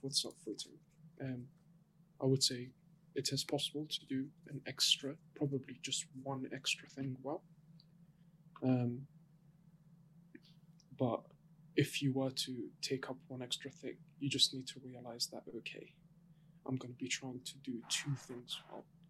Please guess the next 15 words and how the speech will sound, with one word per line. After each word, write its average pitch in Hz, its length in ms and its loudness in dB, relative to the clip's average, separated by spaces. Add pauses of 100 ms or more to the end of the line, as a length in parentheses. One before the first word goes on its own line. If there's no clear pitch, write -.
(340)
So - 240 6
the 131 160 0
likeliness 127 680 4
of 123 160 -14
me 131 220 0
getting 120 420 -4 (300)
free 131 160 0
time 127 420 -4
to - 100 -2
do 120 280 -10
something 123 500 0 (100)
outside 151 540 4
those - 200 -2
two - 180 -6
things - 380 -12